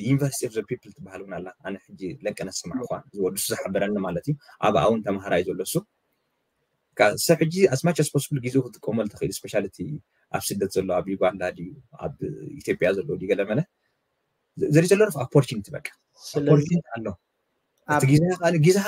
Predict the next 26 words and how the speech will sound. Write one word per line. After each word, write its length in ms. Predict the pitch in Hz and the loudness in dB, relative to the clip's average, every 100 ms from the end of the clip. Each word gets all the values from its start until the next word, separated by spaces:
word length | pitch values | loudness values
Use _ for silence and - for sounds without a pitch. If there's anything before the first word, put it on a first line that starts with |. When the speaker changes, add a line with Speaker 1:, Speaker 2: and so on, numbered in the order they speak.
| 185 | 0
Speaker 1:
ከያዲ። 300 | 143 135 131 | 2 2 0
ሕጂ 160 | - 139 | -4 2
ሰብ 140 | 185 | 2
እንታይ 180 | 170 175 | 2 0
ይመስሎ? 180 | 170 - | 0 0
ኣርባዕተ 280 | 175 190 190 | 2 2 0
ዓመት 160 | 175 190 | -2 0
ነዊሕ 200 | 254 226 | 0 0
ይመስሎ። 300 | 110 104 80 - _ _ _ _ | -6 -8 -10 -14 _ _ _ _
ወይ 140 | - 127 131 | 2 2 2
ክልተ 240 | - 151 | 0 -2
ዓመት 180 | - 190 | 0 2
ነዊሕ 200 | 294 359 | 6 6
ይመስሎ። 260 | 139 107 - - _ _ _ _ - | 4 -4 -8 -14 _ _ _ _ -2
እንተ 100 | 165 | 0
ሓቲትካዮ 440 | 196 208 - 202 | 2 2 2 2
ግን 120 | 196 185 | 2 0
ክንደይ 240 | 196 196 | 2 4
ጌርካ 180 | 190 185 | 4 2
ኣለኻ? 200 | 180 180 170 151 - - 147 | -2 0 0 0 -4 0 4
ዩጋንዳ 320 | 151 165 165 | 4 4 2
ትብሎ 200 | 160 156 165 | 0 -2 -2
ሰለስተ 280 | 160 170 | -2 -4
ዓመት 180 | - 127 | -2 -2
ገይሩ 140 | 110 95 | -2 -4
ፀንሓካ። 300 | 95 - | -4 -16